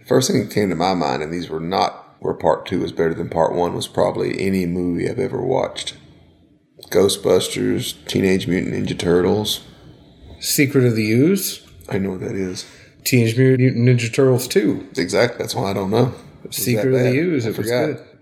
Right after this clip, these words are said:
Speaker 2: No, I mean, Godfa-, regular Godfather is better than Godfather Two. I don't want anybody, but three was, we just forget about three. <laughs> The, um,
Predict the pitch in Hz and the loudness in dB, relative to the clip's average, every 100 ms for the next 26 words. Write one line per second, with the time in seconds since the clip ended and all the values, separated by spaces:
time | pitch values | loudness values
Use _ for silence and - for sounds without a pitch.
0 | _ 165 160 156 151 139 151 131 135 131 | _ 2 4 4 4 4 4 2 2 4
1 | 135 127 127 87 117 131 123 113 101 95 | 2 2 0 0 0 2 4 2 2 0
2 | 95 101 92 90 87 90 101 90 90 90 | 2 0 0 0 -4 -2 -2 -2 -2 -4
3 | 90 90 - - - - - 104 90 98 | -6 -6 -10 -20 -20 -12 2 4 4 2
4 | 90 85 - 87 80 92 92 90 92 90 | 2 2 0 0 0 -2 0 0 2 0
5 | 85 92 90 - 104 - - - 147 147 | 2 0 -2 -2 -2 -2 -6 -4 2 4
6 | 170 127 98 98 92 - - _ _ - | 4 4 2 0 -2 -6 -10 _ _ -8
7 | 104 113 107 - 113 98 101 92 90 - | -4 -2 -2 -2 -2 2 2 2 -2 -4
8 | 90 87 85 - - - - - - 523 | -6 -4 -6 -10 -18 -20 -8 -4 -2 -2
9 | 123 131 127 123 113 110 101 98 | 2 4 6 6 4 2 0 -4